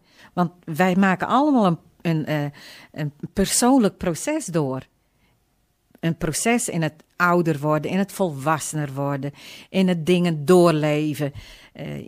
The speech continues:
jouw proces, Jessica, is niet mijn proces. En mijn proces is niet jouw proces.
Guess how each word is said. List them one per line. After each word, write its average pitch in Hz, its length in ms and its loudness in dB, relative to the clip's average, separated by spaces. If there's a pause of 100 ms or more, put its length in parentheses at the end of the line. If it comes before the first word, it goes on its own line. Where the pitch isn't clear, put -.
jouw 247 220 6
proces, 147 600 -4
Jessica, 143 520 -6
is 160 160 -4
niet 214 220 2
mijn 202 260 0
proces. 143 640 -6
En 156 160 -4
mijn 214 240 2
proces 147 480 -6
is 131 240 -12
niet 175 340 0
jouw 233 200 2
proces. - 680 -6